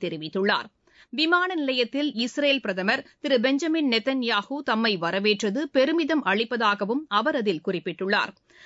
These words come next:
அந்நாட்டு தலைவர்களுடன் நடத்தவுள்ள பேச்சுகள் ஆக்கப்பூர்வமாக அமையும் என்றும் திரு நரேந்திர மோடி நம்பிக்கை தெரிவித்துள்ளார். இந்திய கம்யூனிஸ்ட் கட்சியின் முதுபெரும் தலைவர் நல்லக்கண்ணு இன்று சென்னையில்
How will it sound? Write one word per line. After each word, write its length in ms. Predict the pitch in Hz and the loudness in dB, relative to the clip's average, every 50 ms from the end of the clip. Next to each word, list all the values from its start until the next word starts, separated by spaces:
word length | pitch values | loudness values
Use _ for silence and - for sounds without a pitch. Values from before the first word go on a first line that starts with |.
| - - | -12 -4
அந்நாட்டு 480 | 269 294 311 320 320 320 349 - 403 349 285 | -4 -2 -2 0 -2 -2 -2 -4 -8 -6 0
தலைவர்களுடன் 720 | 294 240 240 277 302 320 320 302 285 269 254 254 302 320 277 | 0 2 2 2 0 0 0 2 2 0 2 2 0 0 0
நடத்தவுள்ள 480 | 208 202 240 - 285 254 240 220 196 175 | 0 0 0 -2 0 0 2 2 0 0
பேச்சுகள் 560 | - 180 185 202 202 - 226 202 226 240 277 277 - 196 | 0 0 0 0 0 0 0 2 2 0 0 -4 -6 -4
ஆக்கப்பூர்வமாக 880 | 202 220 277 302 - 359 349 - - 269 269 262 254 240 233 220 214 220 302 262 | 0 0 0 -2 -2 -8 -10 -4 -2 -2 0 0 0 0 0 0 -2 0 0 -2
அமையும் 360 | 175 170 208 233 226 190 151 | -2 0 0 0 -2 -2 -2
என்றும் 300 | 160 208 214 262 160 143 - _ - - - | -2 0 0 0 0 -2 -6 _ -18 -14 -8
திரு 180 | - 294 294 | -4 -2 -2
நரேந்திர 440 | 254 226 240 269 311 339 311 339 320 262 | 0 0 0 0 0 -2 -2 -4 -4 -2
மோடி 260 | 220 214 220 214 190 143 - | 0 0 0 0 0 -2 0
நம்பிக்கை 440 | 196 220 233 226 233 220 - 190 | 0 0 0 0 -2 -2 -2 -4
தெரிவித்துள்ளார். 720 | 170 - 180 165 160 165 160 - 214 202 208 190 135 85 - - _ _ _ _ _ _ _ _ _ _ _ _ _ _ _ _ _ _ - | -4 -4 -8 -8 -8 -10 -8 -4 -4 0 0 0 0 -2 -6 -14 _ _ _ _ _ _ _ _ _ _ _ _ _ _ _ _ _ _ -6
இந்திய 360 | 269 285 320 339 359 370 359 359 - | -2 0 0 2 2 2 0 0 -2
கம்யூனிஸ்ட் 460 | - 294 285 294 302 302 302 - - | -2 -2 0 2 2 2 0 0 0
கட்சியின் 460 | 285 262 - 277 262 233 269 294 320 | -2 -2 0 -2 -2 0 0 2 2
முதுபெரும் 580 | 277 240 247 262 254 339 277 339 330 311 285 254 | 2 2 2 2 0 0 0 0 0 0 0 0
தலைவர் 460 | - 240 214 226 240 247 247 269 262 214 | 0 0 0 0 0 0 -2 -6 -4 -2
நல்லக்கண்ணு 540 | 196 185 190 226 247 240 - 214 208 214 196 156 - - | 0 0 2 2 0 0 0 0 2 2 0 -2 -2 -4
இன்று 260 | - 214 202 190 175 175 | -4 -2 -2 -2 -2 -2
சென்னையில் 500 | - 220 226 247 247 220 185 185 160 | -2 -2 0 0 0 0 0 -2 -2